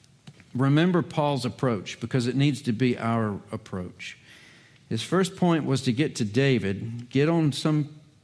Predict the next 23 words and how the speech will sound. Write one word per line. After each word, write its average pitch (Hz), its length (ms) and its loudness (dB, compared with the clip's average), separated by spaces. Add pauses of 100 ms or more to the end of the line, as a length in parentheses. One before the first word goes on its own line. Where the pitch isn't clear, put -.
(260)
place 131 400 0
where 117 140 2
you're 113 260 2
on 117 140 4
the 104 60 2
same 139 360 0
page, 101 560 -4 (880)
but 139 120 2
that's 151 240 2
only 185 320 4
for 147 180 0
the 127 80 -2
purpose 160 440 0
of 110 120 0
introducing 127 760 2
Jesus, 104 640 0
through 113 260 0
whom 117 280 4
forgiveness 107 680 0
of 95 100 -6
sins 98 460 -4
is 90 100 -10
found. 92 520 -8